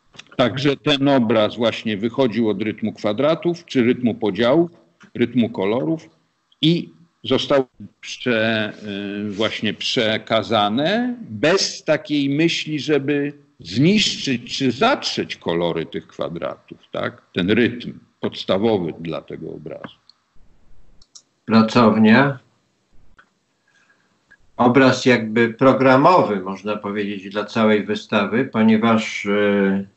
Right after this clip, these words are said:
Speaker 2: na tle wnętrza pracowni, które, y, może kojarzyć się z obrazami Anselma Kiefera,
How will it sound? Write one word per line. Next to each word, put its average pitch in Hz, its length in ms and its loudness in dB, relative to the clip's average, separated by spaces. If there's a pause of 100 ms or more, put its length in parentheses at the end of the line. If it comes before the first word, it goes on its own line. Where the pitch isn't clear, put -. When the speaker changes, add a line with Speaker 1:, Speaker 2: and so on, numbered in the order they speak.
(220)
Speaker 2:
na 107 160 4
tle 113 720 4
wnętrza 117 600 2
pracowni, 107 840 2
które, 104 540 4 (460)
y, 92 540 -4 (1400)
może 107 400 4
kojarzyć 110 580 4
się 104 280 2
z - 220 -12
obrazami 107 680 4
Anselma 104 540 2
Kiefera, 110 800 2